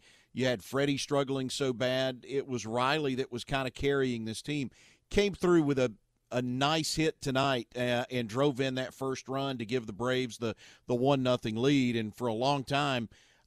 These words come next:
I thought that might be, prior to d'Arnaud coming up and, and getting the home run tonight, uh, I thought Austin Riley's hit might be the one that, uh, that we're talking about tonight.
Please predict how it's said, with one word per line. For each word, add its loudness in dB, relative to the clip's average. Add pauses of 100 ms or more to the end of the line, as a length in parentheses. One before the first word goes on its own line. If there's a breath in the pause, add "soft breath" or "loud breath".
I 4
thought 4
that 4
might 2
be, 2
prior 6
to 2
d'Arnaud 6
coming 2
up 4
and, 0
and -2
getting 2
the -4
home -2
run 2
tonight, -2 (340 soft breath)
uh, -8
I 2
thought 4
Austin 0
Riley's 2
hit 2
might 0
be 2
the 2
one 2
that, -2
uh, 2
that -4
we're -4
talking -2
about -6
tonight. -10